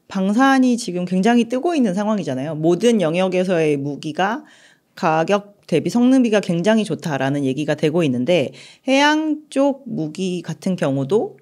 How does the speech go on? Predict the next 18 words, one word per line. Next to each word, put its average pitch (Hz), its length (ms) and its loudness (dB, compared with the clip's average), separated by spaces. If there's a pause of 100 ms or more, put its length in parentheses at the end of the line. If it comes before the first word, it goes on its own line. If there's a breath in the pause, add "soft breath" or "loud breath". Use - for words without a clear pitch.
(100)
요렇게 147 640 -4 (320)
그런 190 320 2
기대감을 175 540 -2
좀 139 180 -4
많이 123 180 -4
불러일으키고 190 800 -4
있는 135 180 -2
상황입니다. 151 680 -4 (380 loud breath)
이게 214 640 2
기존에 233 560 2
이제 156 560 2
미국 190 600 -2
향을 330 440 2
위한 180 560 0
것뿐만 254 560 0
아니라 151 400 -2 (240 loud breath)
전 208 240 4
세계적으로 269 920 4